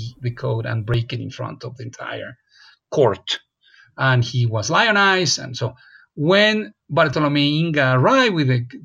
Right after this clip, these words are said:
coded manuscript, the first thing the king did is, "Oh, wait a minute, I don't need y-, the key for the code. We'll give it to Alan Turing."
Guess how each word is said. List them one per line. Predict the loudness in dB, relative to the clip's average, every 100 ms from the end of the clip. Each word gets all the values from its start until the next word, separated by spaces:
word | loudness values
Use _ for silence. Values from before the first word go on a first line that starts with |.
| _
coded | -2 0 2
manuscript, | 2 0 0 -2 -2 -14 _
the | -2
first | 0 2 2 0 -8
thing | -4 0
the | 0
king | -2 -4 -2
did | 0 2
is, | 0 -4 0
"Oh, | 0 0
wait | -4 -2 0
a |
minute, | 2 2 4
I | 4
don't | 4 2
need | 2 0 -4 _ _ _ -6
y-, | -6 -6 -4
the |
key | -4 -2 -2 0 0
for | -2 -2
the | -2
code. | 0 2 0 -2 -14 -20 0
We'll | 2 4
give | 4
it | 2 4
to | 6
Alan | 8 6
Turing." | 4 2 2